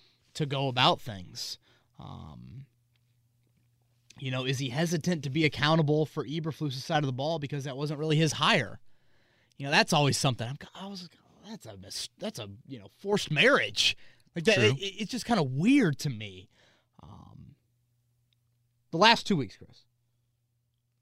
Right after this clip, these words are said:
Speaker 1: Congrats to the Raiders on making the playoffs.
Speaker 2: Mm-hmm.
Speaker 1: Touchdown favorite at home against them. Two touchdown favorite on the road. Two interim coaches. It's not like you were playing the Chiefs and the Packers.
Speaker 2: Right.
Speaker 1: You know, it's,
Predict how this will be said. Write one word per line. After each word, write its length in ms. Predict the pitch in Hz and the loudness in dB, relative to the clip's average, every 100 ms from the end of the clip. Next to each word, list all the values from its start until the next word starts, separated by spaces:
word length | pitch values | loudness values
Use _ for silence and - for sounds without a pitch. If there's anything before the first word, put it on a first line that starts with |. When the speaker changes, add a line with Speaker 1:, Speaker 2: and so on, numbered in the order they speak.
| _ | _
Speaker 1:
Congrats 360 | - 185 196 - | -6 2 2 4
to 80 | 160 | 2
the 40 | |
Raiders 300 | 143 143 135 | 4 4 0
on 60 | 131 | -4
making 140 | 113 | -6
the 40 | |
playoffs. 460 | 104 101 95 - - _ | -10 -14 -16 -20 -20 _
Speaker 2:
Mm-hmm. 180 | 98 98 120 - - | -4 -4 -4 -12 -2
Speaker 1:
Touchdown 380 | 190 - 185 | -2 2 2
favorite 280 | 165 170 151 | 4 4 2
at 60 | 123 | -2
home 180 | 131 110 | -4 -6
against 300 | 101 95 - | -10 -20 -20
them. 160 | 107 _ _ _ | -20 _ _ _
Two 140 | - | -8
touchdown 400 | 196 190 170 165 | 0 0 0 -4
favorite 260 | 147 151 147 | 0 0 2
on 60 | 135 | -2
the 80 | |
road. 240 | 120 104 101 _ | -4 -8 -14 _
Two 220 | - 247 | -4 -2
interim 360 | 196 - 185 151 | -4 2 2 4
coaches. 520 | 139 127 98 - - _ _ _ _ _ _ - | 0 -2 -8 -16 -20 _ _ _ _ _ _ -12
It's 100 | 175 | -2
not 140 | 285 | 2
like 120 | 233 | 2
you 140 | 170 202 | 2 0
were 140 | 175 | -2
playing 180 | - 226 | -4 -2
the 80 | 170 | 2
Chiefs 340 | - 220 - | 2 2 2
and 60 | 185 | 0
the 60 | |
Packers. 600 | 135 - 240 233 240 - _ _ _ _ _ 95 - | 0 -2 -2 -4 -8 -12 _ _ _ _ _ -20 -8
Speaker 2:
Right. 380 | 110 - - - _ _ _ _ _ _ _ _ _ | -6 -6 -12 -18 _ _ _ _ _ _ _ _ _
Speaker 1:
You 240 | 147 180 196 | -14 -2 4
know, 180 | 202 175 | 6 6
it's, 380 | 175 - - | 4 2 -6